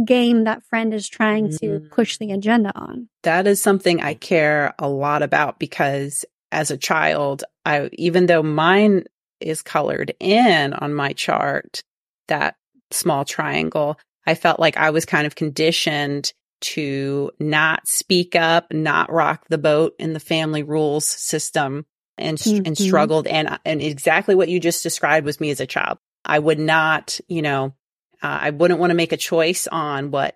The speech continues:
Speaker 2: game we were playing or what activity. I went, I went with the flow with whatever my friends wanted to do. I never wanted to
Speaker 1: Mm.
Speaker 2: upset anybody 'cause I was, felt like I was gonna walk on eggshells. I better not upset anybody, right?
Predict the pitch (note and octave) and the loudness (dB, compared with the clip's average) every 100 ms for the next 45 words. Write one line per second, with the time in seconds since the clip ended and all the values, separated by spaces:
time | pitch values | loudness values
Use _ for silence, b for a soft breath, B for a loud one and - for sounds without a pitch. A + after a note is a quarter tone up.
0 | D#3+ E3 E3 G3+ G3+ G3 F#3+ - F#3+ F3+ | -6 0 2 4 4 2 0 0 0 2
1 | F3 C#3 C3+ - - - F3+ F3 F#3 F#3 | 0 -2 -2 -2 -4 -4 -2 0 0 0
2 | - D3+ D3+ D#3+ C3 D#3+ D#3 D3+ D#3+ - | 0 0 0 -4 -6 -6 -4 -4 -4 -6
3 | C#3 C#3+ - D#3+ D3 C3+ C#3+ C3+ - F3+ | -8 -10 -4 -2 0 -4 -6 -8 -2 2
4 | G3+ F#3+ E3+ E3+ E3 D3+ - C#3+ C#3 - | 4 4 4 4 2 0 -2 -4 -4 -8
5 | - D3 C#3 C3+ - D3+ D#3 E3 D#3+ D#3 | -4 -2 0 -2 -2 0 0 2 0 -2
6 | D3 - - B3+ C4 A#3 - - - E3 | -4 -6 -2 2 2 2 -2 -6 -10 -6
7 | D3+ C#3 C#3 - - E3 D3+ C#3 C3+ - | -6 -2 -2 -2 -6 -6 -4 -2 -4 -8
8 | _ _ - D3 D#3 C#3 C#3+ C#3+ - C#3+ | _ _ 2 4 4 4 2 0 -2 -2
9 | C3+ D3+ C#3+ - C#3 D#3+ E3 - D#3+ C#3+ | 0 2 0 0 -4 0 0 2 2 2
10 | C#3 C#3+ D3 D3 D#3 D3 D3 C#3+ - _ | 0 0 0 0 0 -2 -2 -4 -6 _
11 | _ - - - G#3 G3+ - F3 C#3+ - | _ -14 -8 0 2 2 0 -2 -2 -4
12 | A2 - D#3 D3 C#3+ F3 | -4 -6 -6 -2 0 0